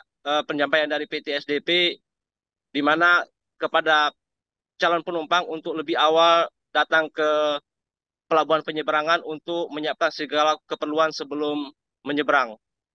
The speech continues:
Begitu juga dengan para pemilik kendaraan agar lebih awal untuk mendapatkan tiket. Menjelang hari H, sebagaimana penjelasan dari S D P, pihak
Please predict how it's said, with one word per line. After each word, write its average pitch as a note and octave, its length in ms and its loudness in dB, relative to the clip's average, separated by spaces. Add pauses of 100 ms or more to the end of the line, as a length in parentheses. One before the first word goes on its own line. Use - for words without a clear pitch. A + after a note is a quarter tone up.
(140)
Begitu C#3+ 320 -4
juga D3 240 0
dengan D3 480 0 (720)
para D#3+ 240 2
pemilik D#3+ 320 -6
kendaraan D#3 480 2
agar D3+ 480 0 (1800)
lebih D#3+ 240 2
awal E3 320 2
untuk D#3+ 400 -10
mendapatkan D3+ 480 -4
tiket. C3+ 320 -4 (1700)
Menjelang F#3 400 2
hari F3+ 160 0
H, E3 240 -2
sebagaimana D3+ 400 -6
penjelasan D#3 320 -4
dari D3 160 0
S C#3 160 -4
D C#3+ 80 -6
P, E3 400 0 (400)
pihak E3 480 0